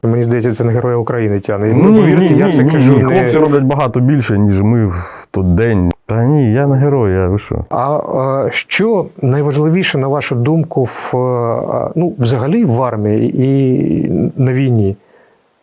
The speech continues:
Speaker 1: Я навіть не кажу про екстремальну ситуацію.
Speaker 2: М, тяга до життя. Якщо хочеш жити, ти будеш робити все, щоб вижити.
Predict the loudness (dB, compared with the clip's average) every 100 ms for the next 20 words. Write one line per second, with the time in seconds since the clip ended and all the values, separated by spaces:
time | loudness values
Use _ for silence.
0 | _ -8 -4 -2 -2 -2 -2 -4 -4 -6
1 | -6 -4 -2 -2 -4 -4 -2 -2 -4 -8
2 | -10 _ _ _ _ -8 -4 0 2 2
3 | 2 2 0 -4 _ _ _ _ _ _
4 | -4 -2 0 0 -2 -2 -4 -6 _ _
5 | _ _ _ _ _ _ _ _ _ _
6 | -6 -4 -2 -2 -2 -2 0 0 0 0
7 | 0 0 0 0 0 0 0 -4 -4 -4
8 | -2 -2 0 -2 -4